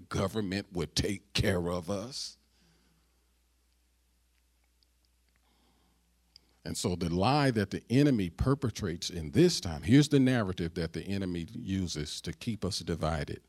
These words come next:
He says to white, to all of our white brothers and sisters, he says,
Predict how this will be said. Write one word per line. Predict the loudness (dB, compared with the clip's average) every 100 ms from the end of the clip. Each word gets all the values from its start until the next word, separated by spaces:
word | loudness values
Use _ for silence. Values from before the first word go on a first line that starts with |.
| _ _ _ _ _ _ _ _ _ -2
He | 0
says | 2 2 4 4 0 -2
to | -2 0 0 -2
white, | -2 4 6 6 2 -6 _ _ -16
to | -6
all | -2 2
of | 4
our | 4
white | 4 2 0
brothers | -2 -2 -4
and | -6
sisters, | -6 -6 -6 -8 -10 -12
he | -12
says, | -6 -2 -2 -4